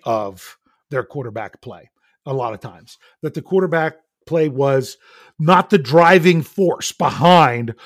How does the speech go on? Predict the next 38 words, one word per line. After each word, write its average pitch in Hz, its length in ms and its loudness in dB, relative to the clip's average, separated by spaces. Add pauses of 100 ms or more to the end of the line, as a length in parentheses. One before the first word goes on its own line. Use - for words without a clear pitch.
(180)
what 147 340 -4 (140)
led 135 260 -2
the 120 80 -8
team 127 320 -10
to - 80 -20
the 110 100 -16
playoffs. 98 720 -16
I, 156 200 -8
I 202 100 -2
think 208 240 -6
that's - 280 -8
kind 170 260 -8
of 117 180 -12 (300)
safe - 380 0
to 151 100 -8
say 143 200 -6
that 120 160 -10
people 131 340 -10 (180)
could 120 120 -12
agree 107 300 -8
that 147 220 -12 (420)
pretty 233 160 -2
much 226 180 -4
the - 80 -6
driving 156 400 -2
force 156 320 -6
last 135 260 -8
year 160 80 -8
with 120 120 -12
the 123 80 -12
Steelers' 131 340 -10
success 220 420 -8
was 170 120 -6
their 165 160 2
defense. - 520 -12 (1040)
So 202 420 -2
if, 190 300 -4 (120)
if, 190 180 -6